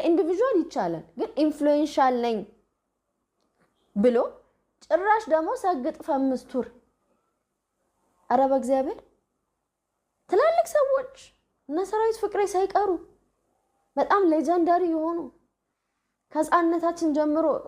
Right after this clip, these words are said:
ማስታወቂያዎቻቸውን አንዴ ቀለም፣ አንዴ የቆርቆሮ ማስታወቂያ ስናይ ድራማ የሚመስል በጣም አርቲስቲክ የሆነ ነገር ሲሰሩ የነበሩ ሰዎች። የመጀመሪያ በቪ ኤች ኤስ የሆነ ፊልም ነበር።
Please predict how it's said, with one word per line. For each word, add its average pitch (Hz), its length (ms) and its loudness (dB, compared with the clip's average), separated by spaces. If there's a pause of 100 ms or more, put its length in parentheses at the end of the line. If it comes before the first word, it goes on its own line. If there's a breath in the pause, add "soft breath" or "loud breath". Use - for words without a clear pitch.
(380 soft breath)
ማስታወቂያዎቻቸውን 294 1160 -2 (1600)
አንዴ 208 200 2 (200)
ቀለም፣ 330 320 -2 (200)
አንዴ 233 220 -2 (160)
የቆርቆሮ 226 640 0
ማስታወቂያ 226 540 -6 (140)
ስናይ 247 360 0
ድራማ 302 380 2 (160)
የሚመስል 240 520 -2
በጣም 269 240 0
አርቲስቲክ 294 640 -2
የሆነ 240 320 2
ነገር 202 260 -2
ሲሰሩ 240 300 0
የነበሩ 208 420 -2
ሰዎች። 185 360 -6 (600 loud breath)
የመጀመሪያ 240 540 0 (120)
በቪ 202 320 2
ኤች 233 220 -4
ኤስ 202 200 -4 (140)
የሆነ 185 320 -2
ፊልም 170 260 -6
ነበር። 160 340 -12